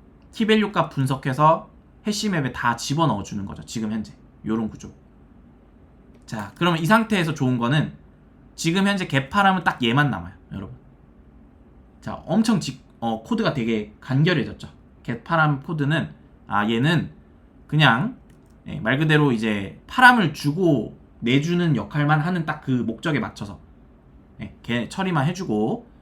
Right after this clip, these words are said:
예, 나머지 이제 기본적으로 이제 그 안에 있던 키밸류 값을 분석해서 이렇게 넣어주는 그런 처리를 생성 잠수 쪽에서 처리를 해주는 거죠. 그러니까 생성 잠수는 또 얘 씨엠디가, 씨엠디 기반으로, 그러니까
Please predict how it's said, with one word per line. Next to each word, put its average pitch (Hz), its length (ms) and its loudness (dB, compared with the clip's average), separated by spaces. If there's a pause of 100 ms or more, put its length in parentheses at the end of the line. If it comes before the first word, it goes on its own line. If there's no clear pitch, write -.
(320)
예, - 40 -10
나머지 156 680 4
이제 107 520 -4 (160)
기본적으로 143 840 2
이제 98 300 -8 (200)
그 98 240 -8 (220)
안에 120 200 0
있던 127 200 -4
키밸류 175 340 -4
값을 135 560 -2 (320)
분석해서 135 480 -2
이렇게 107 160 -6
넣어주는 113 440 -2
그런 110 180 -4
처리를 127 540 -2 (360)
생성 226 360 0
잠수 131 220 -4
쪽에서 98 220 -12
처리를 131 300 -6
해주는 117 200 -10
거죠. - 180 -20 (480)
그러니까 127 340 4
생성 262 340 2
잠수는 185 440 2
또 156 240 -2 (480)
얘 151 360 2
씨엠디가, 202 1080 0 (160)
씨엠디 214 360 0
기반으로, 123 500 0
그러니까 120 360 -4